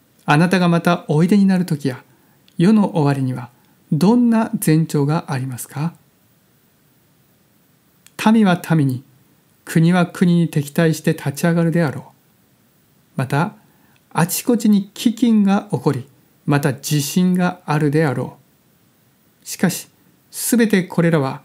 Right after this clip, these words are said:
生みの苦しみの始めである。その時人々はあなた方を苦しみに合わせ、また殺すであろう。また、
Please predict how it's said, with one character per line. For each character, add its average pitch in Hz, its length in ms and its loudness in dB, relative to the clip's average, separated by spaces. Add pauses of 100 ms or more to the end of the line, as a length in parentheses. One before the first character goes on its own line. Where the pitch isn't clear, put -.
(340)
生 165 140 0
み 170 120 4
の 202 160 2
苦 196 260 0
し 190 160 -2
み 180 60 2
の 175 120 2
始 151 360 -2
め 180 100 2
で 175 120 0
あ 123 60 -2
る。 - 100 -18 (920)
そ - 160 -4
の 151 100 4
時 160 220 -2
人 170 180 -2
々 160 240 -2
は 185 200 -2 (480)
あ 165 180 2
な 208 160 4
た 208 180 0
方 196 300 0
を 180 80 -2
苦 196 300 -2
し 202 160 -2
み 185 80 2
に 196 220 0
合 151 120 -2
わ 135 100 0
せ、 - 240 -10 (320)
ま 139 160 0
た 139 120 -2
殺 147 280 0
す - 120 -10
で 139 120 -2
あ 123 60 -6
ろ 143 240 -12 (1000)
う。 156 40 -2
ま 143 80 0
た、 151 280 -2